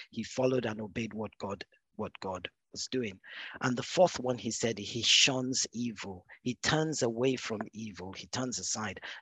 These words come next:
departs and avoids or rejects evil in his way. So those four things, um, were the things that God said about him. And of course, if we can do the same thing,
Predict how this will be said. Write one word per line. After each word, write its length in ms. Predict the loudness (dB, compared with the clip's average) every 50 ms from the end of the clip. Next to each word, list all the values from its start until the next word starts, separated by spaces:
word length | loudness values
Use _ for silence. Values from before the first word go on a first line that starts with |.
| _ _
departs 460 | -4 -4 0 2 2 2 2 2 -2
and 120 | -2 -2 -2
avoids 540 | -4 -4 -4 -4 -4 -2 -2 -4 -4 -4
or 80 | -6 -6
rejects 580 | -6 -8 -2 0 0 0 0 0 0 -2 -2 -2 _
evil 400 | -6 -6 -6 -6 -12 -14 -16 -18 _ _ _ _ _
in 120 | -12 -12 -10
his 180 | -10 -10 -8
way. 160 | -6 -6 -8 -8 -10 -12 -10 -10 -6 0
So 200 | 10 12 12 12
those 280 | 12 12 12 12 12 10
four 300 | 4 6 10 10 10 10
things, 500 | 10 6 2 2 2 0 2 2 2 0 2 2
um, 260 | 2 2 2 2 -2 -6 -10 _
were 200 | 6 10 10 10
the 120 | 10 8 4
things 280 | 4 4 4 4 6
that 200 | 4 4 2 4
God 320 | 6 6 8 8 8 6 2 -6 _ _ _
said 340 | -2 4 8 8 8 8 6 2 0
about 420 | 0 2 4 4 2 2 2 0 0
him. 280 | 2 4 2 2 2 -4 _ _ _ _ _ -14 -14 -14 -14 _ _
And 220 | 8 10 10 8 6 4 4
of 120 | 2 8 10
course, 300 | 10 10 12 10 4 4 4
if 240 | 4 2 2 2 2
we 220 | 6 10 12 12
can 480 | 12 12 10 10 10 10 8 6 4 0 -6 _ _ _ _ 10
do 180 | 10 10 12
the 100 | 10 8
same 400 | 6 6 8 8 8 8 10 8
thing, 400 | 6 4 0 -2 0 0 -2 -4